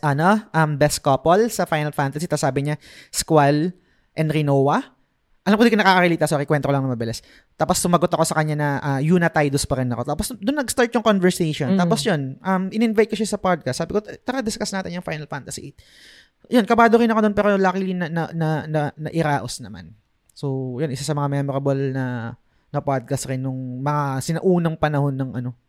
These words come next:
Speaker 1: ng T G S, first year, actually. So,
Speaker 2: Eh, itong
Speaker 1: yeah.
Speaker 2: si Ricky Flores yung mga, isa sa mga naging crush mo eh. Kasi babad na babad siya sa T V nun eh. Di ba?
Speaker 1: Totoo.
Speaker 2: <laughs>
Speaker 1: Bago, bago pa siya naging, ano kasi, bago pa siya naging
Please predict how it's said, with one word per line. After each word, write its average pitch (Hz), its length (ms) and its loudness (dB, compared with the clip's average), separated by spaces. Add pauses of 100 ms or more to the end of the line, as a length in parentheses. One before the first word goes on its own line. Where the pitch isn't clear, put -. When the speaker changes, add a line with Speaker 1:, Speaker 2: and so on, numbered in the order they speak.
(140)
Speaker 1:
ng 131 160 -8
T 139 200 -8
G 123 120 -2
S, 120 160 -4
first 143 360 -2
year, 156 360 0 (480)
actually. 127 440 -8 (960)
So, 123 160 -10
Speaker 2:
Eh, 277 160 -2
itong 269 160 -2
Speaker 1:
yeah. - 80 0
Speaker 2:
si 262 80 2
Ricky 247 240 -2
Flores 240 400 2
yung 226 160 2
mga, 226 160 0
isa - 160 -6
sa 220 160 0
mga 202 320 0
naging 185 240 -2
crush 175 320 -2
mo 180 80 -2
eh. 147 80 -8
Kasi 165 480 -2 (320)
babad 170 320 2
na 175 160 2
babad 180 280 2
siya 175 160 -4
sa 185 200 0
T 175 240 0
V 165 80 2
nun 165 240 -2
eh. 131 160 -10 (200)
Di 165 160 0
ba? 262 80 2
Speaker 1:
Totoo. 285 400 8 (380)
Speaker 2:
<laughs> - 420 -12
Speaker 1:
Bago, 277 320 6
bago 285 320 6
pa 294 160 6
siya 294 160 4
naging, 269 320 0
ano 214 160 2
kasi, 175 320 4
bago 240 240 4
pa 254 160 2
siya 254 160 2
naging 220 480 2